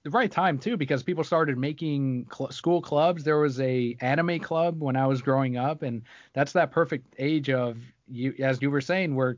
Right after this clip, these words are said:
people just stop caring. They're like, "You know what? Whatever." Then you get to college, and you really don't care, and you really find out that no one ever cared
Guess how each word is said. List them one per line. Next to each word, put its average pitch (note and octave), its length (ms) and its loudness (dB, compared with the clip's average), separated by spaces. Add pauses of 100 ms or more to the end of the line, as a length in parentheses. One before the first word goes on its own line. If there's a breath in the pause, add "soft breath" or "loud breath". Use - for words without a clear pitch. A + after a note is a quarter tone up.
people A#3 220 -2
just D#3+ 180 -2
stop C#3 300 0
caring. B2 340 0
They're B2 100 -4
like, B2 200 -2
"You C3 40 -2
know C3+ 120 0
what? C#3 240 2
Whatever." A2+ 560 -2 (320 soft breath)
Then C3+ 120 -2
you C#3 60 0
get C3+ 140 0
to A#2+ 60 -6
college, C3 460 2
and A#2+ 140 -4
you C3 80 0
really C3+ 380 0
don't A2+ 180 -6
care, A2+ 300 -6
and B2 120 -2
you C3 60 0
really D#3+ 260 2
find B2 300 -2
out A#2+ 220 0
that A#2 120 0
no C3+ 200 2
one D3 240 4
ever B2+ 340 0
cared A2+ 480 -6